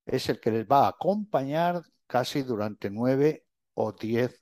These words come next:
meses. El grupo tiene co-, una guía para los coordinadores, mucha bibliografía, ¿no? Impresa y virtual, y los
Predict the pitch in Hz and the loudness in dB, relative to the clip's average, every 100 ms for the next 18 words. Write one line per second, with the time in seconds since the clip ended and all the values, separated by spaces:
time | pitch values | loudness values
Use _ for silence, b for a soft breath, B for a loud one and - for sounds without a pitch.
0 | _ 107 85 - - - - _ b b | _ -12 -10 -10 -10 -12 -14 _ b b
1 | b 110 110 147 135 113 135 123 - - | b -6 2 2 2 0 -2 -4 -8 -6
2 | 135 131 113 135 139 107 90 _ _ _ | -2 0 0 0 0 0 -2 _ _ _
3 | 104 101 101 - 107 139 156 175 190 - | -4 -4 -4 -4 -2 0 2 0 -2 -8
4 | - 113 160 190 - 113 107 98 110 123 | -10 -2 0 0 2 0 0 -4 -2 0
5 | 147 - 196 202 - _ _ _ _ _ | -2 -2 0 2 0 _ _ _ _ _
6 | - 104 180 - _ _ 120 113 - 131 | -4 0 0 -2 _ _ -6 -4 2 2
7 | 123 110 98 127 160 - 196 214 226 _ | 2 0 0 -4 -4 -2 2 2 0 _
8 | _ - 127 123 156 185 - - | _ -8 -6 2 4 4 2 -10